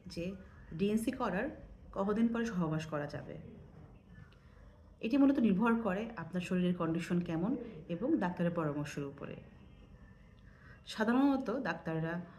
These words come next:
দুই সপ্তাহ বা চোদ্দ দিনের মধ্যে যৌন সম্পর্ক জড়াতে না করেন। কেন এই সময়টা এত গুরুত্বপূর্ণ? প্রথমত, আহ, এই সময়টাতে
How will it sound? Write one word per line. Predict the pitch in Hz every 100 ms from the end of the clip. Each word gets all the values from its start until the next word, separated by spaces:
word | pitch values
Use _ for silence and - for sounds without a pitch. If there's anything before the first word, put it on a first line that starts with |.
| - 160
দুই | 185
সপ্তাহ | 185 180 - 214
বা | 208 170
চোদ্দ | 170 175 165
দিনের | 165 170 170
মধ্যে | 170 165 220
যৌন | 185
সম্পর্ক | 165 180 165 165 170
জড়াতে | 175 165 165
না | 147 151
করেন। | - 214 330 - - - - - - - - - - -
কেন | 247 277
এই | 302
সময়টা | 269 233 220
এত | 202
গুরুত্বপূর্ণ? | 156 156 - 143 139 139 - 156 - - - - - - - - - -
প্রথমত, | 262 262 294 180 247
আহ, | 370 - - - - 151 151
এই | - 208
সময়টাতে | 247 233 226 226 220 226 240